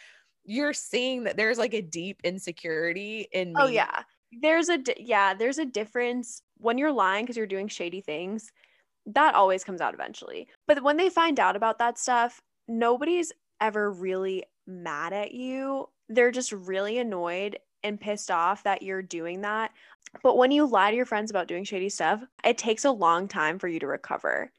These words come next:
Speaker 2: So
Speaker 1: Yeah.
Speaker 2: I remember one time, "Find My Friends" was not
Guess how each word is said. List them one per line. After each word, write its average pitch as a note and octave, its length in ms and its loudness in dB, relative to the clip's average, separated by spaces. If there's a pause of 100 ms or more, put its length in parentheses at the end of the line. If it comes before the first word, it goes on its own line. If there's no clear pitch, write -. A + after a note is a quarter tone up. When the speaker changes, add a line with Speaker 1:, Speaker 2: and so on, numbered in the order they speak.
(400)
Speaker 2:
So A3+ 280 6
Speaker 1:
Yeah. - 80 -6
Speaker 2:
I G#3 140 6
remember A3 540 4
one G3 240 0
time, F3+ 500 -4 (380)
"Find G3 320 2
My G3+ 140 2
Friends" G3+ 380 -2
was G3 200 -2
not E3+ 320 0